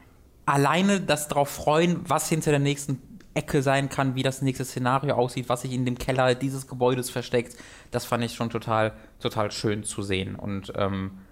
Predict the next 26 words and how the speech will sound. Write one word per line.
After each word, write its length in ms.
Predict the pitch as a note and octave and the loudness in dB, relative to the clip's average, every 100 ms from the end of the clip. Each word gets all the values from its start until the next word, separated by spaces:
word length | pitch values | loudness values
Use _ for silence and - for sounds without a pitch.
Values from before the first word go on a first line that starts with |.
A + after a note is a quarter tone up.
| - - - | -20 -20 -12
hat 140 | - | -6
einfach 280 | - G2+ G2+ | -4 -4 -4
an 120 | G2 | -4
sich 140 | G2+ | -6
schon 120 | - G2+ | -8 -10
Spaß 300 | - F2+ - | -4 -4 -2
gemacht. 160 | F#2 | -2
Also 260 | A2 A2 A#2 | -2 -4 -4
es, 100 | A#2 | -2
es 60 | |
hätte, 160 | C#3 C#3 | -2 -4
es 220 | - B2+ | -8 -4
würde 200 | - D#3 | 4 6
auch 100 | C#3 | 6
als 220 | D3+ C#3+ - | 6 2 2
ein 160 | C3 | 0
Spiel 260 | - - D#3+ | 0 0 0
funktionieren, 540 | D#3 D3 - C#3+ C#3+ C#3 - - | 0 -2 0 2 2 -2 -10 -4
als 120 | A#2 | 0
ein 100 | B2 | 0
First-Person-Narrative-Game, 1900 | B2 C3+ C3 - C#3+ - C#3 C3+ C3 - - - B2+ C#3+ D3 C3+ - C3 C3 | 2 0 0 0 2 2 0 0 -2 -10 -12 0 2 4 2 0 0 2 2
wo 60 | B2+ | 2
du 100 | B2 | 0
wirklich 260 | B2+ B2+ C#3 | -4 -4 2
nur 140 | C#3 | 2
diese 280 | B2+ B2 | 2 -4